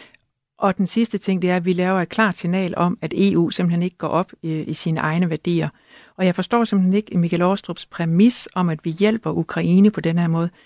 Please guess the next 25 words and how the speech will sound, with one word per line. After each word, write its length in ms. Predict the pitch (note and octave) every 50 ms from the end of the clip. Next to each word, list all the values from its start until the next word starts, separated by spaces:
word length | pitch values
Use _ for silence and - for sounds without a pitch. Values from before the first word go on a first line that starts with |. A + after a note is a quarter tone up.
| _ _ _ _ _
Jeg 80 | G#3+ G#3+
talte 220 | - G#3 G#3+ G#3 -
med 80 | F3+
nogle 320 | E3 D#3+ D#3+ D#3 D#3 - -
unge 260 | E3+ F3+ G3 G3 F3+
ukrainere 540 | D#3+ - - F3+ G3 G#3+ G3+ F3 D#3+ D#3 D#3
i 20 |
morges 320 | D3+ D#3 D#3 E3 F3 - -
i 40 | E3
Kiev, 340 | - - - G3+ G#3+ A3+ G#3+ - - -
øh, 240 | D#3+ D#3 D3+ D3
via 160 | E3 E3 F3 E3
videolink. 600 | E3 G#3+ A3 F#3+ - E3 D#3+ D#3+ E3 E3+ - - _ _ _ _ _ _ _ _ _ _
De 120 | A3+ A#3 A3+
havde 180 | A3 G3+ F3+
også 160 | F3+ G3+ - F#3+
meget, 200 | F3 F#3 G#3 G3+
meget 200 | F#3 F#3 F#3 F3+
svært 320 | - - F#3+ F#3 E3+ -
ved 40 | E3
at 80 | E3
forstå, 400 | - D#3+ - - - G#3 G#3+ - _ _ _ _ _ _ _
hvordan 400 | F3 E3+ - F#3 F#3+ G3+ G#3+ G3+
vi 60 | G3
kan 200 | F3 - -